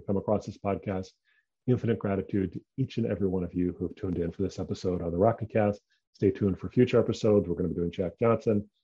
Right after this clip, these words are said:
We're gonna continue to do ones on Ulysses Grant, history, ideas, books,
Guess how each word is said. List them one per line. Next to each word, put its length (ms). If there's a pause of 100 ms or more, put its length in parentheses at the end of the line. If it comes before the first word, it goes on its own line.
(180)
We're 100
gonna 200
continue 280
to 80
do 200
ones 300
on 100
Ulysses 400
Grant, 380 (440)
history, 560 (100)
ideas, 560 (160)
books, 500